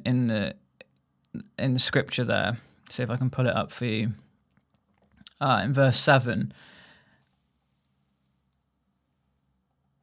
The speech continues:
to each is given the manifestation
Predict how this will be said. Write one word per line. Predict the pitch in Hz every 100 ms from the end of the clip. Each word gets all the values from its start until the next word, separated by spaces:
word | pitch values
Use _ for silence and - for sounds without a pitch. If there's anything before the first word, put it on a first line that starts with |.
| _ _ - - _ _ _ _ _ _ -
to | 151
each | 139
is | 131
given | 135 131 123 123 117
the | 117
manifestation | 131 131 127 - 127 - 139 135 131 117 107 -